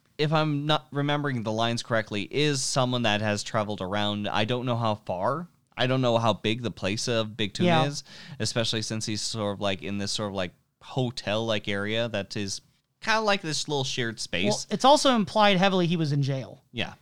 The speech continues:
Speaker 2: 'Cause they, they can't shake that institution odor.
Speaker 1: Yeah.
Speaker 2: Is what someone says about him after he's gone,
Speaker 1: Uh-huh.
Speaker 2: which, again, he has served time, which then parallels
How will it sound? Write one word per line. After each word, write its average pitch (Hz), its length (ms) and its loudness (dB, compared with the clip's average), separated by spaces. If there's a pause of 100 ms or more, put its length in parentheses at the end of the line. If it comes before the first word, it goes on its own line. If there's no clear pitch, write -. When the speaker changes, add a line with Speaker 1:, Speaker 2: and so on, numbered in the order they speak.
Speaker 2:
'Cause 185 120 2
they, 220 300 2
they 208 140 2
can't - 380 2
shake - 340 2
that 190 180 2
institution 185 760 0
odor. 160 360 0 (220)
Speaker 1:
Yeah. 117 240 0
Speaker 2:
Is 175 140 4
what 196 180 2
someone 190 400 4
says 170 300 2
about 160 240 2
him 156 100 2
after 151 260 0
he's 139 140 0
gone, 151 420 2 (200)
Speaker 1:
Uh-huh. 123 260 4
Speaker 2:
which, 170 280 2
again, 190 300 2
he 165 200 2
has 170 220 6
served 156 300 2
time, 247 280 6
which 202 160 0
then 202 160 4
parallels 147 600 2